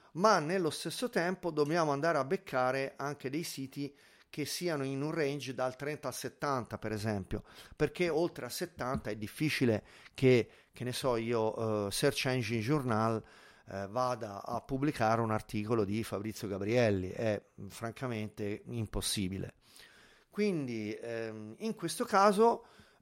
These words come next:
eh, queste sono un po' le tecniche, ho cercato, mm, di dare, cioè, no, ce ne sono altre, ora stavo dicendo, eh, per il guest posting. Passiamo al punto quattro,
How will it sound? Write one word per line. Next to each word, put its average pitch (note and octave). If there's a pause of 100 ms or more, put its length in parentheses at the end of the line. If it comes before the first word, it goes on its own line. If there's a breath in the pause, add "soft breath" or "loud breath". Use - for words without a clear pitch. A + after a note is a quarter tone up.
eh, C3
queste G#3
sono D#3
un C#3
po' D3+
le C3+
tecniche, D3+
ho D3
cercato, B2
mm, A2+ (240)
di C3
dare, A#2
cioè, B2
no, G#2+
ce -
ne G#2+
sono C3
altre, G2
ora G#2+ (400 loud breath)
stavo C#3+
dicendo, D3 (320 loud breath)
eh, C3
per E3+
il C#3+
guest A#2+
posting. F#2+ (400 loud breath)
Passiamo D#3
al D#3+
punto C#3+
quattro, A#2